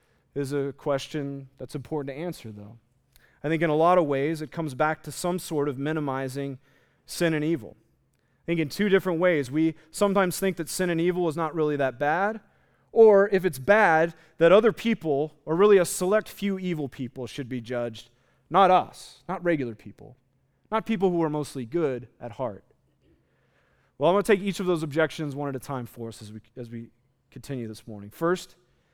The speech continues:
sin and, first, the objection that sin and evil really aren't that bad. Now, I'm guessing that this is probably not the biggest reason why people reject God's judgment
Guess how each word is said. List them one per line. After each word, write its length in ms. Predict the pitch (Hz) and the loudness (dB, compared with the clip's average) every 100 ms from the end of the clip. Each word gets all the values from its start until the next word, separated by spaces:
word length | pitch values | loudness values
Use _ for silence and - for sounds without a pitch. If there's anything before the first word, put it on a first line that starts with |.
| _ _ | _ _
sin 280 | - - 214 | -6 0 2
and, 220 | 202 185 | 2 -2
first, 240 | 151 233 - | 0 0 0
the 160 | 214 | 0
objection 460 | 185 156 190 185 190 | 0 2 0 0 -4
that 100 | 151 | -6
sin 240 | - 180 165 | -6 -4 -2
and 100 | 156 | -2
evil 240 | 151 143 | -4 -4
really 220 | 135 135 | -4 -4
aren't 180 | 127 123 | -6 -8
that 180 | 117 104 | -10 -10
bad. 240 | 113 107 | -10 -8
Now, 200 | 135 143 - _ _ _ _ | -6 -6 -8 _ _ _ _
I'm 140 | - 180 | -2 6
guessing 300 | 240 262 262 | 8 8 4
that 120 | 208 | 2
this 120 | 202 | 0
is 100 | 185 | -4
probably 340 | - 202 185 175 | 0 2 4 2
not 180 | 170 | -2
the 60 | 151 | -4
biggest 440 | 123 156 160 165 | -4 -2 -2 -4
reason 320 | 180 185 180 175 | -4 -6 -6 -4
why 160 | 180 | -4
people 500 | 175 202 180 196 190 - _ _ - | -4 -6 -2 -2 -4 -10 _ _ -10
reject 420 | 151 139 170 - | -8 -4 -4 -2
God's 240 | 175 160 | -2 -2
judgment 480 | 147 165 156 185 180 | -4 -6 -6 -10 -12